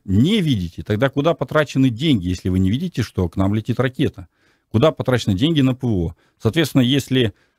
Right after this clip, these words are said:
а, а, они действительно этого не видели бы, да, в чём я сомневаюсь, то тогда должны были,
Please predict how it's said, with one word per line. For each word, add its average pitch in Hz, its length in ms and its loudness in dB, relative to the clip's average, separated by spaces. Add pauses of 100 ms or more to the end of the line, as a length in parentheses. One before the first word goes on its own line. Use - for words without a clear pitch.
а, 101 500 2
а, 85 500 -2
они 104 220 4
действительно 98 560 0 (120)
этого 85 500 -4 (220)
не 92 300 6
видели 151 580 0
бы, 156 380 2
да, 127 220 0
в - 60 -12
чём 123 160 2 (220)
я 101 100 -4
сомневаюсь, 139 560 2
то - 120 -18
тогда 127 240 -2
должны 156 300 0
были, 139 260 0